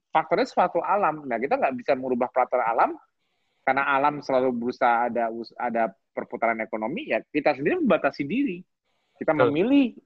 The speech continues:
Speaker 1: kita mengatur when and what to eat. Itu, itu
Speaker 2: Hmm.
Speaker 1: rahasianya.
Speaker 2: Ya, jadi memang kuncinya selalu di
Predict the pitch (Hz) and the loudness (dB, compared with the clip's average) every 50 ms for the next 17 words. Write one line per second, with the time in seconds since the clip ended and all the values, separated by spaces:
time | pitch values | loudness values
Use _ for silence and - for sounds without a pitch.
0 | _ - 135 117 135 135 139 139 135 135 135 - _ - 120 104 101 - _ _ | _ -8 -2 0 0 0 0 -2 -2 -4 -4 -4 _ -4 -4 -4 -6 -10 _ _
1 | 120 113 143 165 185 - - 143 135 131 127 131 131 127 - - 127 117 113 101 | -2 0 2 2 0 0 -4 -8 -8 -6 -2 -2 -2 -2 -2 -4 -6 -6 -6 -6
2 | - _ _ _ _ 117 131 180 180 202 202 175 156 - 104 123 117 110 92 85 | -10 _ _ _ _ -12 -10 -10 -8 -8 -8 -6 -2 -2 -2 -2 -4 -8 -12 -12
3 | 82 87 - _ _ _ _ _ _ _ _ _ _ _ _ _ _ _ _ _ | -14 -20 -20 _ _ _ _ _ _ _ _ _ _ _ _ _ _ _ _ _
4 | _ _ 151 131 117 113 113 117 - 135 139 139 135 143 143 147 151 151 160 196 | _ _ -4 -4 -2 -2 -2 0 0 2 2 2 2 2 2 0 0 -4 -8 -14
5 | _ _ - 135 131 131 131 - 139 131 127 135 143 151 143 - 139 127 123 123 | _ _ -6 -4 -4 -4 -6 -10 -12 -10 -6 -4 -4 -2 -2 -2 0 0 0 0
6 | 127 139 139 - 135 127 | 0 -2 -4 -4 -6 -6